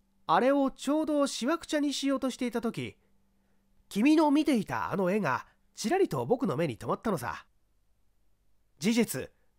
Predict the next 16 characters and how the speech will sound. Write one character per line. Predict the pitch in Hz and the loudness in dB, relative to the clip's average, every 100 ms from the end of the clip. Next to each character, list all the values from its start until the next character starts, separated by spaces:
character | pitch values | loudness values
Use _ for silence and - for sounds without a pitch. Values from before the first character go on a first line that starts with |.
| - | 4
ド | 262 | 4
ク | - 311 | 6 4
ロ | 269 | 4
の | 233 175 | 4 2
図 | 175 | 4
を | 233 226 | 8 8
認 | 196 240 | 6 4
め | 240 | 2
た | 233 | 0
時 | 233 185 | -2 0
の | 185 | 0
僕 | 170 202 165 | 2 0 0
の | 156 | 2
驚 | 165 165 | 0 -2
き | 165 | 2
は、 | 165 - | 2 2